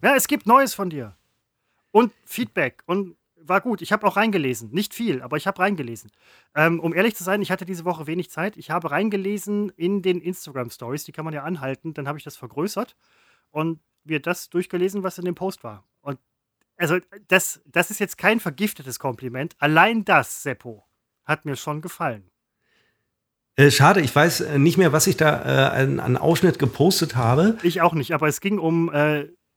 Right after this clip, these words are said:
Speaker 1: Robins-, Robinson Schuh-
Speaker 2: Robinsons Schulsohl.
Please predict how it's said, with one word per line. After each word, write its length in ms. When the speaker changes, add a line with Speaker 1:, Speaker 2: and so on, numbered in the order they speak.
Speaker 1:
Robins-, 560
Robinson 960
Schuh- 340
Speaker 2:
Robinsons 720
Schulsohl. 720